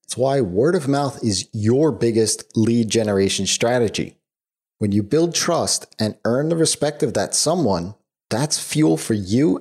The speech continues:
and your business to grow in ways you probably wouldn't have expected. Creating personal connections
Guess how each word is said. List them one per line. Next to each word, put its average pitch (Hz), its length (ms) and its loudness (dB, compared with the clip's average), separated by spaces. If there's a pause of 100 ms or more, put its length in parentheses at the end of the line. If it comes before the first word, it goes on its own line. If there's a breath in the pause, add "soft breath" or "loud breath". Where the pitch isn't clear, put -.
and 139 180 0
your 143 80 2
business 113 440 0
to 107 120 -4
grow 110 380 0
in 95 240 -2
ways 135 480 2 (340 loud breath)
you 101 220 -2
probably 123 500 0
wouldn't 101 320 0
have 95 160 -4
expected. - 640 -2 (720)
Creating 180 680 2
personal 185 520 0
connections 113 680 -2